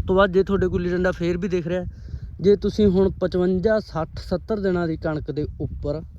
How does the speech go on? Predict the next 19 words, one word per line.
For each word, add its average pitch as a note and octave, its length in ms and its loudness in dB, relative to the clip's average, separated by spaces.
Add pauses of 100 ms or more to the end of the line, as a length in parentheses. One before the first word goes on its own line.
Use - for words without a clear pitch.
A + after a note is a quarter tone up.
(540)
ਕੋਈ F3+ 280 6
ਵੀ A#3 140 2
ਨਦੀਨ D#3 420 4
ਨਾਸ਼ਕ D#3+ 400 0
ਛਿੜਕੋਗੇ, B2+ 640 -2 (1600)
ਕੋਈ F3 340 4
ਵੀ F#3 240 4
ਨਦੀਨ E3 420 4
ਨੂੰ E3 200 4
ਕੰਟਰੋਲ D3+ 500 0
ਕਰਨ D3 180 2
ਵਾਲੀ D3+ 180 0 (100)
ਕੋਈ A3 300 4
ਵੀ G#3+ 160 2
ਦਵਾਈ, C3+ 300 4 (680)
ਤਾਂ D3+ 120 0
ਤੁਹਾਡਾ C#3+ 300 4
ਨੁਕਸਾਨ C3 400 0
ਹੋਊਗਾ। - 340 -4